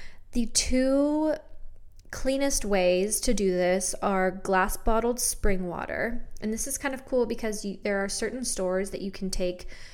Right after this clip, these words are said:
your glass bottles to and they will refill them. So there's minimal waste involved in that. There's also services that will come to your home and refill them for you. Um, and spring water is one of the cleanest sources,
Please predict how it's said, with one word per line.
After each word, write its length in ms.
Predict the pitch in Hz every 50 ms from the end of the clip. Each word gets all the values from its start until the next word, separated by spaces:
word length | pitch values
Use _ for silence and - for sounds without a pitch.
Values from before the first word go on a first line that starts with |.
| - - -
your 120 | - 226 208
glass 260 | 208 196 190 185 -
bottles 360 | - 180 180 185 190 196 -
to 260 | - - 233 233 240 233
and 180 | 214 190 190
they 100 | 185 185
will 160 | 180 185 180
refill 420 | - 175 180 175 - - 180 185 -
them. 320 | 175 180 190 226 262 277
So 120 | - - 190
there's 300 | 180 175 185 185 180 185 -
minimal 340 | 196 202 214 208 208 202 196
waste 300 | 175 175 - 185 - -
involved 400 | - 196 185 180 165 170 - -
in 140 | - 185 180
that. 340 | 175 165 170 190 214 - - - -
There's 180 | 196 190 180 -
also 320 | 190 185 185 - 196 185
services 540 | 185 - 196 180 180 190 185 - 185 175 185
that 120 | 180 170
will 80 | 175 180
come 200 | - - 175 170
to 100 | - -
your 120 | - -
home 240 | 190 240 262 262 269
and 120 | 254 247
refill 280 | 254 254 240 - 247 240
them 140 | 233 233 233
for 220 | - 240 233 226
you. 320 | 226 233 233 226 226 233 220 - - - - - - - - - -
Um, 280 | 208 208 202 196 196 208
and 120 | 208 202
spring 280 | 202 - 208 190 190 190
water 240 | 180 180 180 180
is 360 | - - 185 180 180 180 180 -
one 120 | 180 175
of 80 | 180 180
the 80 | 190
cleanest 580 | - - 190 185 180 185 185 185 - - - -
sources, 640 | - 180 - 185 - - - - 185 202 208 -